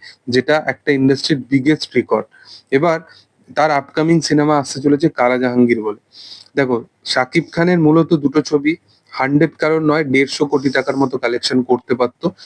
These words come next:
যেটা যদি প্রপার ফেয়ার চান্স পেত তাহলে অবশ্যই পারতো। But কালা জাহাঙ্গীর এমন একটা ছবি আসতে চলেছে যেটা অবশ্যই এখন থেকে প্রচন্ডভাবে বাজ আছে এবং তার ছবিটা হান্ড্রেড কারোর ক্লাবে পৌঁছেও যেতে পারে। But rather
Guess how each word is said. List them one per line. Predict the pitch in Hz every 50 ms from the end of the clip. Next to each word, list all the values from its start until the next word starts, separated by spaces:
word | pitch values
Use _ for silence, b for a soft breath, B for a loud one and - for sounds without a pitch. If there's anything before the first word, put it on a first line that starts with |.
| B B B
যেটা | 123 131 123 131
যদি | 123 131 131 151
প্রপার | 147 - _ - 131 127 127 - - 160 156
ফেয়ার | 151 - - 139 135 143 151 147
চান্স | 147 - 135 123 123 123 -
পেত | - 127 127 - 190 220 -
তাহলে | - 127 120 123 135
অবশ্যই | 123 120 117 127 120 - - - 131
পারতো। | - - 113 107 _ - 151 - B B B B B B B B -
But | 151 156 147 -
কালা | - 139 131 143 160
জাহাঙ্গীর | 165 156 165 151 139 131 123 139 139 - _ _ _ -
এমন | - 127 135 151 160 165
একটা | 151 - - 165
ছবি | - - 143 135 139 139
আসতে | 131 127 - - 127
চলেছে | 123 127 117 120 117 - 190
যেটা | 156 143 135 131 156
অবশ্যই | 147 139 135 131 143 135 - - 165 190 208 B B B B B B B
এখন | - 123 - 160 156 147 131
থেকে | 165 156 165
প্রচন্ডভাবে | 147 - 151 143 139 - 151 151 156 147 151 151 139
বাজ | 131 135 139 139 131 139
আছে | 131 - - 147 151 _ b b b b _ -
এবং | 135 135 143 151 147 135
তার | 147 139 151 151 - -
ছবিটা | - 143 135 143 143 139 151 156 165 B B B B B B
হান্ড্রেড | 127 131 143 143 151 151 143
কারোর | - - 151 151 156 147
ক্লাবে | - 147 139 135 147 151
পৌঁছেও | 151 - - 147 151 139 - - 180 180 170
যেতে | 156 147 131 143
পারে। | 123 127 123 135 160 - b b b b b -
But | 127 165 175 - - - 131
rather | 127 123 127 160 170